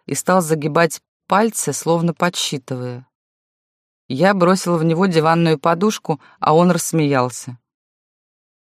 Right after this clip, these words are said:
«Чем займемся, женщина? Может, пойдем вниз и сыграем в кости? На раздевание». Я недоуменно взглянула на него. «Какие еще кости?»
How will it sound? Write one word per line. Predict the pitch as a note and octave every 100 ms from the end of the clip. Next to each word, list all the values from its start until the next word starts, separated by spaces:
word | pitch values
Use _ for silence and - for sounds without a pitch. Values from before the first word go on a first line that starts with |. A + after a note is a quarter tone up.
| _
«Чем | - A#3+ A#3+
займемся, | G3+ G3+ A3 G#3+ F#3 -
женщина? | D#3+ D#3+ D#3 C#3+ - E3 E3+ F3 _ _
Может, | E3 F3 -
пойдем | F#3 F#3+ G3 F#3+
вниз | G3+ G#3
и | F#3
сыграем | - F3+ F#3+ F#3+ G3
в |
кости? | - C#4+ D4 - D#3 C3+ _ _ _ _ _ _ _
На | D#3+ G3
раздевание». | A3+ G#3 B3 A3 E3 C#3+ C3+ B2+ C3 _ _ _ _ _ _ _ _ _ _
Я | C#3+ E3+ F3+
недоуменно | F3 D#3+ E3+ E3+ G3+ G#3 F#3
взглянула | D#3+ F#3 F#3 E3+ C#3+
на | C#3+ C#3
него. | C#3 C3 C3 C3 _ _ _ _ _ _ _ _ _ _ _
«Какие | E3+ E3+ - F#3
еще | D3+ - D#3+
кости?» | - D#3+ C3+ - C#3